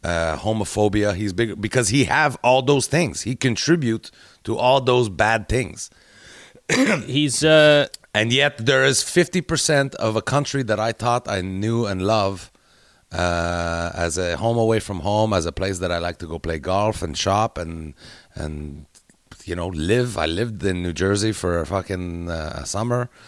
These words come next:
Speaker 1: I can't, I can't fathom that half of those people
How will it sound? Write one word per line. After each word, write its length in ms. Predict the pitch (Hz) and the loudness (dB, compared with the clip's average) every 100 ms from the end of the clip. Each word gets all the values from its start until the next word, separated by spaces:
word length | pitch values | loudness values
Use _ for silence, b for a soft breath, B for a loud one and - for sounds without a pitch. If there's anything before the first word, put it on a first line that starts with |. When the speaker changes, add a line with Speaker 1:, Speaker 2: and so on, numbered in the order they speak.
| b b b _ _ _ _ _ | b b b _ _ _ _ _
Speaker 1:
I 100 | 92 | -6
can't, 300 | - 120 127 - | -2 -2 -2 -4
I 80 | - | -6
can't 360 | - 117 120 | -2 -2 -2
fathom 540 | - - 110 113 87 78 | -6 -2 2 2 0 -4
that 160 | 82 | -6
half 380 | - - 107 - | -6 -4 -2 -2
of 180 | 107 90 | -6 -2
those 220 | 101 95 | -2 0
people 480 | - 110 - 85 78 | -2 -2 -2 -4 -4